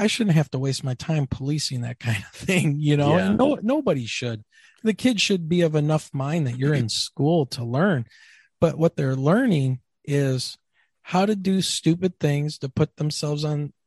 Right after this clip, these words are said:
Speaker 1: on video for thirty seconds to maybe
Speaker 2: Mm-hmm.
Speaker 1: get some likes that makes them feel good about themselves. And then when they don't get the likes, now they have self-esteem issues. And then you can talk about, like, the, the increased rates of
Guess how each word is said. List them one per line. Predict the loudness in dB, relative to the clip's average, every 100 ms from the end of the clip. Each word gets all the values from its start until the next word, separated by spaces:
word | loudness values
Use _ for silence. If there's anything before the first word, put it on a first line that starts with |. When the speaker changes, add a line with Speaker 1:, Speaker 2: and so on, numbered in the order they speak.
| -10
Speaker 1:
on | -6 -4
video | 0 2 2 0
for | -2 -2
thirty | 0 2 0
seconds | 0 0 0 -2 -6 -6 -10 _
to | -2
maybe | 2 2 2 -2
Speaker 2:
Mm-hmm. | -2
Speaker 1:
get | 2 2 0 _ _
some | -6 0 0
likes | 0 2 2 2 -4 -8
that | -8 -2
makes | -2 -2 -2
them | -4
feel | -2 -2 -2
good | 2 2
about | 2 2 -2
themselves. | -4 -4 -4 -4 -4 -4 -8 -10 -20 -20 -8
And | 0
then | 0
when | 2
they | -2
don't | -2 4 4 4
get | -4 -6
the | -6
likes, | -6 -4 -4 -6 -14 -16 -20 _
now | 0 2
they | 4 2
have | 2 0
self-esteem | 0 -2 -2 -4 -4 -2 0 0
issues. | 0 -2 -4 -6
And | -2 0
then | 2 2
you | 2
can | -2
talk | 2 0 0
about, | -2 0 0
like, | -2 -4 -4
the, | -4 -4 -6 _ _ _ _
the | 0 0 0
increased | 0 0 0 -2 -2 -2 -2
rates | -2 -2 -4
of | -2 -2 -4